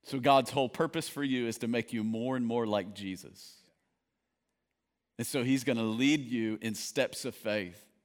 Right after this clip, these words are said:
that make you more like Christ. So what is the character and nature of Jesus?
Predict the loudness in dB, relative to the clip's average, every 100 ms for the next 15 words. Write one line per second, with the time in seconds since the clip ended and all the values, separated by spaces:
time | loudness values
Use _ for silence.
0 | _ -6 -4 -2 0 0 0 -2 -4 -2
1 | -2 -2 -2 -4 -10 -8 -8 -14 -18 -18
2 | _ _ _ _ _ _ _ _ _ _
3 | -6 -2 -2 -2 -6 0 0 0 -2 -2
4 | 0 0 -2 -8 -8 -4 -6 -4 -6 -4
5 | -4 -6 -12 -16 -20